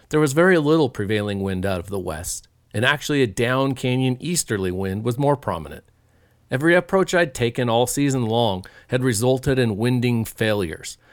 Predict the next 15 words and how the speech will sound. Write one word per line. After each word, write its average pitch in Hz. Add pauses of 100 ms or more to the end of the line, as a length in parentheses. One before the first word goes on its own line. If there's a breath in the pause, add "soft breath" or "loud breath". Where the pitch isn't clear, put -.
(120 soft breath)
and 104
I 127
was 135
fed 165
up 160
with 143
gambling 107
on 98
what 113
I 120
thought 92
the 110
wind 98
would 113
do, 95